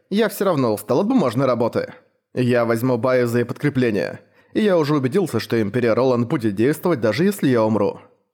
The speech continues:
Так что все будет в порядке". Но Кална не согласился. "Я не думаю, что ситуация именно такова. Вы кажетесь самым важным звеном в этом мире.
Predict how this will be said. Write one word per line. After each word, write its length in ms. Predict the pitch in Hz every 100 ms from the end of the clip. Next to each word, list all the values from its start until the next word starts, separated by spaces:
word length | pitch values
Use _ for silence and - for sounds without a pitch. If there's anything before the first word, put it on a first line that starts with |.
| _
Так 200 | - 113
что 240 | - 135 120
все 200 | - 127
будет 220 | 120 117
в 40 |
порядке". 520 | - 135 147 - 85 - _ _ _ _ -
Но 160 | 214
Кална 300 | 208 190 160
не 120 | 147
согласился. 800 | 135 127 127 117 110 - - - - _ _ _ _ -
"Я 140 | 160
не 100 | 165
думаю, 240 | 226 220
что 120 | - 123
ситуация 460 | 110 123 117 -
именно 220 | 123 120
такова. 460 | 120 127 117 107 87 - _ _ -
Вы 160 | 131
кажетесь 360 | 135 135 - 131
самым 280 | 135 135 123
важным 300 | 127 135 120
звеном 320 | 120 139 180
в 40 |
этом 200 | 131 113
мире. 340 | 113 110 87